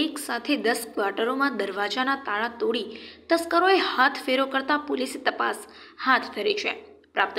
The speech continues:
વિગતો મુજબ થરાદ ચાર રસ્તાથી થોડે દૂર મીઠા હાઈવે પર આવેલ બસો વીસ kV zetco substation આવેલ છે, જેમાં ફરજ બજાવતા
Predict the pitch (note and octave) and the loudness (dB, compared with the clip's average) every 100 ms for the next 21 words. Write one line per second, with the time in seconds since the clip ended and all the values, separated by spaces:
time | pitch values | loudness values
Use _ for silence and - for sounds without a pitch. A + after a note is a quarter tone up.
0 | G3 G3 G#3+ G#3 G3+ G#3 A#3+ - - - | -2 -2 -2 -4 -6 -4 -6 -8 -16 -16
1 | - - D#4 E4 F4 F4 C#4+ C#4 B3 - | -16 2 8 8 8 4 4 4 2 -2
2 | A#3+ A#3+ C#4+ G#3 G#3+ A#3+ G#3 A#3+ A3 G3+ | 0 2 2 2 2 2 2 -2 -2 -4
3 | A#3+ A#3 G3 F#3 A3 G#3+ G3 - - - | 0 0 0 2 2 2 -4 -8 -16 -10
4 | - D4 D#4+ F4+ A3+ A3 A3+ C#4+ A#3 B3+ | 2 4 6 6 6 2 0 0 2 -2
5 | - C#4 A#3+ - G#3+ G#3 B3 C4 C#4 C4+ | 0 0 0 2 2 2 0 -2 -2 -4
6 | - G#4 G4 - - A#3+ B3+ - B3 - | 0 2 2 2 0 2 0 0 -4 -12
7 | - - - G#3 G3+ G#3+ G#3 G#3 - A3+ | -20 -10 -2 0 0 0 -2 -4 -2 0
8 | A#3+ A#3 | 0 -2